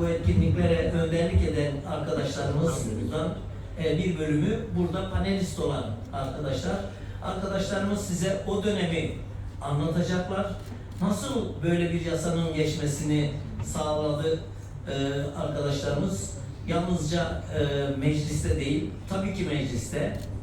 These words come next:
ama aynı zamanda sokakta, aynı zamanda kuliste,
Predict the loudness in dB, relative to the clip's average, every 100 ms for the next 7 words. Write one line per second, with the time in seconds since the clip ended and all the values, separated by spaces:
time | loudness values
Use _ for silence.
0 | -6 -4 -2 -2 0 2 2 2 0 0
1 | 0 0 0 0 0 -2 -2 -2 -2 -6
2 | -6 -2 -2 -2 0 0 0 0 0 0
3 | 0 0 -2 -2 -2 -2